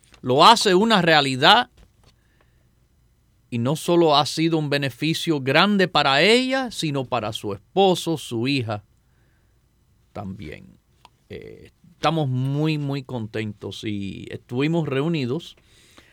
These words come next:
allá en Bergen Line. Ah, también nos dio la vueltica y nos saludó Reina de Gothenburg. Gothenburg, que fue uno de los lugares donde yo viví, eh,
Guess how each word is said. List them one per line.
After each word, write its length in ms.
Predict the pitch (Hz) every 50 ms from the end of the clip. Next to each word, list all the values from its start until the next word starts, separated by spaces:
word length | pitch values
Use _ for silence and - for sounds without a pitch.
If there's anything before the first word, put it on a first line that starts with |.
| _ _ -
allá 320 | - 98 104 110 113 123
en 120 | 127 120
Bergen 380 | 113 127 127 123 120 110 107 101
Line. 240 | 98 95 90 82 85 -
Ah, 200 | - 131 131 - _ _ -
también 600 | 143 139 143 131 127 139 185 294 339 359 254 - _ _ _ _ _ _ _ _ _ _ _ _ _ _ _ _ - - - _ _ _
nos 280 | 135 131 147 147 135 127
dio 280 | 139 147 151 180 202 214
la 140 | 208 202 196
vueltica 1200 | 190 185 190 185 156 - - 202 202 196 185 _ - 196 185 185 175 170 160 151 147 147 139 135 135
y 80 | 139
nos 220 | 139 143 139 131 -
saludó 960 | - 147 143 143 143 135 131 143 156 165 170 180 180 175 165 147 131 120 117
Reina 460 | 113 131 135 143 180 214 214 190 170
de 120 | 143 139 131
Gothenburg. 720 | 127 139 208 233 180 170 156 123 120 110 101 92 95 92 _ _ _ _ _ _ _ _ _ _ _ _ _ -
Gothenburg, 640 | 123 123 139 156 - 165 165 160 170 175 185 175 180
que 120 | - 131
fue 260 | - - 135 135 139
uno 240 | 131 123 127 143 147
de 60 | 147
los 120 | 151 139 123
lugares 400 | 123 117 107 107 104 113 127 123
donde 320 | 117 113 107 107 98 95
yo 220 | 98 104 107 113 113
viví, 800 | 110 107 101 98 104 113 117 117 110 104 95 87 82 92 101 -
eh, 500 | - - 92 92 90 90 - - - -